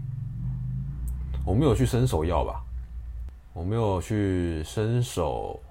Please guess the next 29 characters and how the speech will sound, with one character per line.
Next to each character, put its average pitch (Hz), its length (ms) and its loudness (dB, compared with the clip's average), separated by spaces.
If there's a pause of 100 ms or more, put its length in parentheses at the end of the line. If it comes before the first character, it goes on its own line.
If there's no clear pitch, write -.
(140)
或 92 200 -2
者 80 100 -2
是 80 420 -4 (600)
寻 90 260 0
求 85 140 0
他 87 160 -2
们 82 140 0
的 73 80 -4
帮 73 300 -6
助。 - 180 -10 (1160)
那 160 100 0
当 170 100 8
然 156 140 10
也 120 80 10
是 139 80 6
有 151 100 10
寻 120 140 4
求 113 120 6
帮 117 180 4
助 113 140 4
的 95 60 6
时 82 140 -2
候 82 160 0
啦， 80 160 -6
但 98 340 -2 (1120)
比 92 80 2
如 90 100 4
说， 101 440 8
呃， 73 760 -2